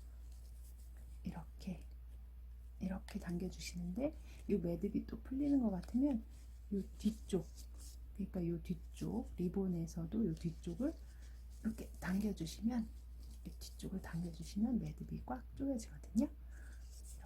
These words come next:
이렇게 잡으시고 또 조절을 해주세요. 이렇게, 이렇게 사방으로 리본이 내려오는 부분을 당기고 여기는 또 리본이 예쁘게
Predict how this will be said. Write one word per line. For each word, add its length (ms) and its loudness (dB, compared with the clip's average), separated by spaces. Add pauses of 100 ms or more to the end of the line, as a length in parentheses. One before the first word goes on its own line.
(300)
이렇게 160 -4
잡으시고 760 -4 (380)
또 420 0 (640)
조절을 420 -2
해주세요. 680 0 (840)
이렇게, 520 -8 (1500)
이렇게 320 0
사방으로 640 4 (320)
리본이 460 12
내려오는 680 6
부분을 640 4
당기고 580 4 (460)
여기는 440 2
또 280 0 (320)
리본이 520 4 (460)
예쁘게 880 2